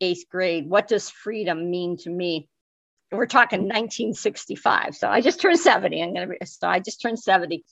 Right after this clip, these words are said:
So I'm reading this, and I actually tweeted about it today because, um, there's that,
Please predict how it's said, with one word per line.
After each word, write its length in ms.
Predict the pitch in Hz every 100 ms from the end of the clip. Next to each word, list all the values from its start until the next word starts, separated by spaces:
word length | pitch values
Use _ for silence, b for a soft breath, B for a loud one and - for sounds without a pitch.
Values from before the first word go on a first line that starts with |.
| b b b _ -
So 180 | -
I'm 200 | 294 311
reading 340 | 311 392 392 262
this, 200 | 240 -
and 100 | 320
I 40 |
actually 320 | 508 - 302
tweeted 600 | - - 269 247 185 180
about 340 | 160 156 151 151
it 100 | - -
today 400 | 170 165 160 143
because, 540 | 165 170 165 165 - b b _ _ -
um, 580 | 185 175 170 165 170 - _ _
there's 180 | 202 190
that, 280 | 196 185